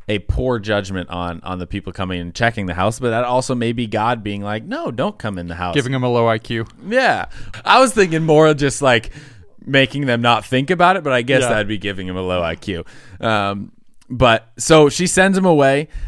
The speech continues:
Speaker 1: um, and then she goes to the spies and speaks to them. And that's where you find the really interesting part, is you see that Rahab, from what she has heard about the Israelites,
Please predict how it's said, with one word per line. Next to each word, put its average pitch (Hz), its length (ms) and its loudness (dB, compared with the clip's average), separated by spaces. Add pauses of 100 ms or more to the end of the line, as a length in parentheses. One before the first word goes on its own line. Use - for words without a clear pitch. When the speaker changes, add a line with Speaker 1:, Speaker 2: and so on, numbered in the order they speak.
(140)
Speaker 1:
um, 117 460 2
and 120 300 -4
then 131 560 0
she - 180 -8
goes 139 300 0
to 165 80 -6
the 151 60 -4
spies 127 380 0
and 117 120 -6
speaks - 380 -8
to - 60 -16
them. 95 160 -6
And 120 140 -6
that's 180 220 -4
where 202 100 -4
you 135 140 -6
find 127 260 -4
the 110 80 -4
really 123 300 -6
interesting 110 500 -8
part, 87 260 -8
is 101 140 -10
you 110 80 -6
see 180 380 -6
that 151 180 -2
Rahab, 104 640 -4
from 143 480 -2
what 156 160 -4
she 139 140 -8
has 117 160 -6
heard 139 320 -4
about 95 260 -4
the 76 120 -16
Israelites, 90 720 -12